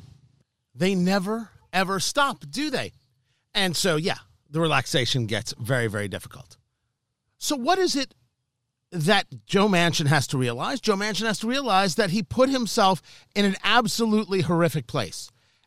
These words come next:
an absolutely horrific and dangerous place by going along with the Biden administration. He did this. He made this happen.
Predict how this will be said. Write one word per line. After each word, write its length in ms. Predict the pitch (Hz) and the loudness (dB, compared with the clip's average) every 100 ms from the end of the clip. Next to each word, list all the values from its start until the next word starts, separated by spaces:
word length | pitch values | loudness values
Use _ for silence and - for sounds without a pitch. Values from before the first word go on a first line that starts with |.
| _ | _
an 200 | 170 185 - | 0 0 0
absolutely 880 | 175 247 240 - 226 185 190 165 147 - _ | 2 4 2 0 2 2 2 2 0 -2 _
horrific 720 | - 202 180 233 247 277 - - _ _ - | 4 6 8 6 6 2 0 -8 _ _ 2
and 340 | 151 151 117 | 4 2 2
dangerous 640 | 202 294 349 233 269 233 | 2 4 2 -2 -2 -4
place 640 | - - 302 320 110 - - _ _ _ _ _ _ _ | -6 -2 0 0 -4 -14 -16 _ _ _ _ _ _ _
by 240 | 143 226 233 | 2 4 4
going 420 | 127 226 277 294 | 4 4 4 2
along 460 | 254 214 214 214 | 0 0 0 0
with 120 | 208 180 | -2 -4
the 60 | |
Biden 340 | 151 185 180 180 | 0 2 2 0
administration. 800 | 175 175 151 185 180 151 113 | -2 -4 -4 -2 0 0 -4
He 400 | 95 - 247 254 | -6 -4 0 0
did 380 | 233 165 233 185 | 0 2 0 0
this. 480 | 175 123 - - - _ _ _ _ _ _ _ _ _ | -2 -4 -6 -16 -20 _ _ _ _ _ _ _ _ _
He 460 | - - 294 311 311 | 0 4 6 6 4
made 380 | 247 226 208 156 | 4 4 2 2
this 280 | 196 156 | 0 2
happen. 500 | - 165 135 135 104 | 2 2 2 -2 -6